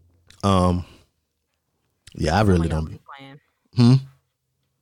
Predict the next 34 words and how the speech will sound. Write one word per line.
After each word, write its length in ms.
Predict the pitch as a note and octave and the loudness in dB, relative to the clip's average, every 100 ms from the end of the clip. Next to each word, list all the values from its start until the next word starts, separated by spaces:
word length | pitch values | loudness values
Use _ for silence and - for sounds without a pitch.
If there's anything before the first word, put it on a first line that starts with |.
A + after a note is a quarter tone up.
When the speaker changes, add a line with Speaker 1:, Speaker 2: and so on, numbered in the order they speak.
| _ | _
Speaker 2:
I 60 | G3 | -20
said 180 | G3 F3 | -20 -16
some 200 | A#3 G#3+ | -14 -12
of 40 | |
y'all 220 | F#3 D3+ C#3+ | -10 -10 -12
ain't 140 | D3 | -16
playing. 340 | D#3+ C#3 C3+ - | -16 -18 -14 2
Speaker 1:
Yeah, 220 | C3 G#2 | 2 4
I, 340 | A2+ D#3+ - E3+ | 2 0 2 2
I 20 | |
definitely 340 | B2+ C#3 G#2+ | 6 6 6
don't 180 | F#2 F2+ | 4 2
play. 160 | - F2+ | 2 4
You 120 | A2 | 4
gotta 240 | D#3+ E2 | 4 2
tell 300 | F2+ B2+ C3 | 2 4 6
me, 160 | A2+ B2 | 6 6
goddamn. 500 | F#2 E2 E2+ E2+ E2 _ _ _ _ _ _ _ _ | 4 2 2 0 -2 _ _ _ _ _ _ _ _
You 120 | G#2 A#2+ | 2 4
gotta 120 | E2+ | 4
tell 280 | F2 G#2+ G#2 | 4 4 6
me. 100 | F#2+ | 6
You 140 | G2 A2+ | 6 6
gotta, 320 | E2 E2+ F2 - - _ _ _ _ _ | 4 2 -2 -8 -20 _ _ _ _ _
like, 240 | F2 F2 E2+ | -4 -2 0
like, 240 | G2 G2 | 0 0
uh, 200 | F#2+ G2+ F#2+ | 2 2 4
Yoshi 260 | A2+ A2 A2+ | 4 4 0
said 300 | A#2+ A#2 A2 | 2 4 4
on 120 | A2+ | 4
that, 200 | G#2+ - | 2 2
on 140 | G#2+ | 2
that 120 | A2 | 4
other, 260 | A2+ A2+ | 6 4